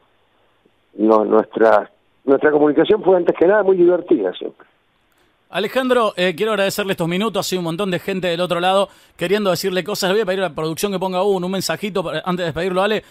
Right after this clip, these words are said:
Speaker 2: eh, a ver qué dice la, qué dice la gente que está escuchando el programa a esta hora.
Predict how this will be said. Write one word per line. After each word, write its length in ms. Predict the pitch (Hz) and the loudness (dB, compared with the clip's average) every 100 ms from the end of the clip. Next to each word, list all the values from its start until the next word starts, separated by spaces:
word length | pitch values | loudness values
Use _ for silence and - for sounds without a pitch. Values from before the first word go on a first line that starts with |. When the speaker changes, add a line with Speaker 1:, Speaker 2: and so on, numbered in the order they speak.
| _ _ | _ _
Speaker 2:
eh, 120 | 160 | -2
a 100 | 180 | 2
ver 160 | 190 214 | 4 2
qué 120 | 208 | 0
dice 280 | 208 - 202 | 0 0 0
la, 400 | 175 156 143 139 | 2 2 2 -2
qué 80 | 151 | -2
dice 180 | 208 208 | -2 -2
la 100 | 180 | -2
gente 280 | 214 202 170 | -2 -4 -4
que 40 | |
está 100 | 156 | -6
escuchando 280 | 165 165 190 | -6 -4 -4
el 40 | 170 | -2
programa 200 | 185 180 | 0 0
a 20 | |
esta 120 | 175 | 0
hora. 260 | 185 127 | 0 -2